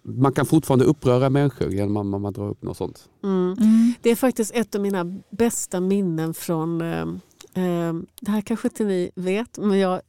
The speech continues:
Speaker 2: ett, en period spelade jag ganska mycket skivor ute på ställen. Eh, och, eh, bland det, e-, ett sånt,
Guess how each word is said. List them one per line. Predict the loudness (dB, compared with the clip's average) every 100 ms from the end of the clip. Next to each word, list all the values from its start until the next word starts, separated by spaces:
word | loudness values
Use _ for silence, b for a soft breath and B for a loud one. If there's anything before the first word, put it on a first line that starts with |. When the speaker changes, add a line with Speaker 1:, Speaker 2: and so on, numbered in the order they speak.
| _
Speaker 2:
ett, | -8 -8 -10 -8
en | -2 -2 0
period | 0 0 0
spelade | -4 -8 -2 0 0 -2
jag | -2
ganska | -4 -4 -6
mycket | -6 -6
skivor | -2 0 0 -2 -2
ute | -2 -4 -12 -12 b b b b
på | -8
ställen. | -4 -4 -4 -6 -8 b b b b b _
Eh, | -6 -2 -4
och, | -4 -4 -6 -8 -14 -10 -2
eh, | 0 2 0 -2 -10 _ _ -2
bland | 0 2
det, | 2 -2 _ _ _
e-, | 0 0 0
ett | -4 -4
sånt, | -2 0 -2 -6